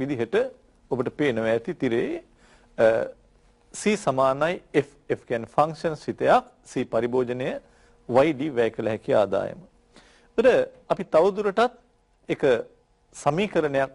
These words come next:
ආශ්‍රයෙන් පුළුල්ව දැක්වුවොත් C සමානයි A ධන B වයි ඩී කියන ශ්‍රිතය ඇසුරෙන් අපි පැහැදිලි කිරීමක් කරනවා. ඔබ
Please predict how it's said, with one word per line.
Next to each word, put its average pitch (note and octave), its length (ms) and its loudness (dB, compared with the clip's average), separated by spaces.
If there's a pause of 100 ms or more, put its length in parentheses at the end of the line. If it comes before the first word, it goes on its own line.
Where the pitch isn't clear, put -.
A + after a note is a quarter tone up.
ආශ්‍රයෙන් C3 440 -2 (100)
පුළුල්ව F3+ 340 0 (280)
දැක්වුවොත් C3+ 480 0 (1040)
C A3 240 -2
සමානයි C3 640 0 (460)
A D#3 100 6 (100)
ධන E3 200 0
B C3+ 220 -4 (120)
වයි B2+ 200 4
ඩී C3 300 -6
කියන B2 220 -2 (340)
ශ්‍රිතය C3 320 -8
ඇසුරෙන් A2+ 320 -6
අපි B2 160 -6
පැහැදිලි G#2+ 340 -6
කිරීමක් G#2 380 -4
කරනවා. G2 360 -4 (400)
ඔබ D#3+ 120 4